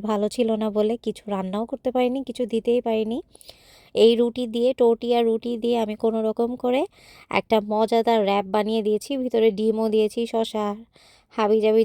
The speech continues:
যা আছে সব কিছুই দিলাম। সকালবেলা যেহেতু রাতুল কাজে ছিল, ওকে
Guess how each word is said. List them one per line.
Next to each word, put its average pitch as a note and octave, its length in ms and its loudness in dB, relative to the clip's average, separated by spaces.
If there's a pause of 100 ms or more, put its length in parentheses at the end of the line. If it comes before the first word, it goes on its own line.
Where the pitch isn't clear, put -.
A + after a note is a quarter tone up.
যা G3+ 100 0 (120)
আছে A#3+ 200 -4 (160)
সব A3 160 0 (100)
কিছুই A#3+ 400 -4
দিলাম। A3 240 0 (520)
সকালবেলা B3+ 640 4
যেহেতু C4 260 0 (260)
রাতুল A3 240 0 (100)
কাজে G#3+ 260 0 (100)
ছিল, A3+ 220 0 (600)
ওকে A3 160 4